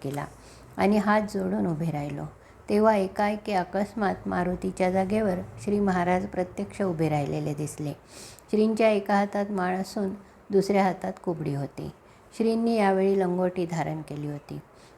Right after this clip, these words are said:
असे श्रींचे दिव्य स्वरूप पाहून आम्ही दोघांनी पुन्हा साष्टांग नमस्कार घातला. तेव्हा श्रींनी आम्हा दोघांना मिठी मारली.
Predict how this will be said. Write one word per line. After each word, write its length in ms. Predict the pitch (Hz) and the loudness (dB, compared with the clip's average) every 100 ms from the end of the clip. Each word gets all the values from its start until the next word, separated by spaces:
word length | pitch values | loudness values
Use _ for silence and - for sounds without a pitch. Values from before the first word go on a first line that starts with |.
| - | 0
असे 300 | 190 233 226 | 2 4 0
श्रींचे 460 | 226 208 202 208 208 | 0 0 0 0 2
दिव्य 320 | 190 185 190 | 2 2 -2
स्वरूप 340 | 190 185 190 - | -2 -4 -4 -2
पाहून 300 | 202 202 180 180 - - - | 0 2 2 -2 -14 -16 -2
आम्ही 280 | 185 202 214 | 2 4 4
दोघांनी 480 | 196 190 190 196 | 4 4 2 2
पुन्हा 380 | 202 196 190 214 | 0 0 2 2
साष्टांग 500 | 208 170 - 175 165 | 0 -2 -2 -6 -4
नमस्कार 500 | 151 147 - - 139 | -4 -6 -6 -8 -6
घातला. 360 | 143 139 143 147 - - - - - | -6 -6 -8 -10 -14 -20 -20 -16 0
तेव्हा 220 | 208 214 226 | 4 6 4
श्रींनी 380 | 226 214 214 214 | 2 0 0 0
आम्हा 300 | 196 190 190 | 0 0 0
दोघांना 500 | 185 180 190 202 220 | -2 -2 0 0 0
मिठी 340 | 220 202 170 | -2 -2 -4
मारली. 360 | 156 147 147 | -4 -6 -6